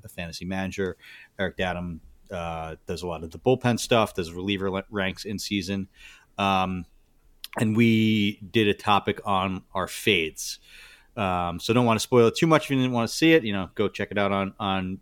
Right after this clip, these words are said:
YouTube. Um, go through a link, do it, you know, donate, um, for a great cause. All of the proceeds this year are going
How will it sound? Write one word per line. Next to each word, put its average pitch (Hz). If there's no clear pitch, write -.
YouTube. 117
Um, 87
go 101
through 92
a -
link, 92
do 95
it, 90
you 95
know, 78
donate, 95
um, 82
for 104
a 85
great 98
cause. 92
All 127
of 117
the 120
proceeds 101
this 92
year 90
are 90
going 87